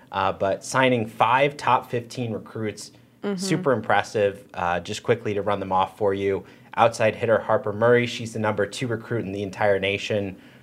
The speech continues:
Speaker 1: Setter Bergen Riley, she's number four. Desen-, defensive specialist Lainey Choboy, she's number five. Right side Caroline Yervicius, she's number seven. And middle blocker Andy Jackson, number thirteen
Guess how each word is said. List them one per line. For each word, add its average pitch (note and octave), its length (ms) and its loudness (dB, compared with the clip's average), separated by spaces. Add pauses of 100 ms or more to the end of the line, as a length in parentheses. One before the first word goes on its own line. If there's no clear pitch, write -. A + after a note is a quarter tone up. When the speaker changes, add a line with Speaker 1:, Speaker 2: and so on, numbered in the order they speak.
(120)
Speaker 1:
Setter A#2+ 300 4
Bergen A2+ 320 0
Riley, A#2+ 360 6
she's A2 240 -10
number G2 240 -2
four. B2+ 540 4 (260)
Desen-, C3 360 -2 (200)
defensive C3 500 2
specialist B2 600 0
Lainey A2 260 -4
Choboy, A#2 540 2
she's A2 200 -8
number F#2 240 -6
five. G#2+ 600 0 (340)
Right C3+ 240 4
side A#2+ 260 2
Caroline A2+ 560 2
Yervicius, A#2 640 0 (120)
she's G#2 240 -10
number G#2 240 -2
seven. B2+ 580 0 (300)
And G#2+ 180 0
middle D3 160 6
blocker C3 380 2
Andy A#2+ 300 -4
Jackson, G#2 720 -4
number G#2+ 300 -4
thirteen G#2+ 720 -4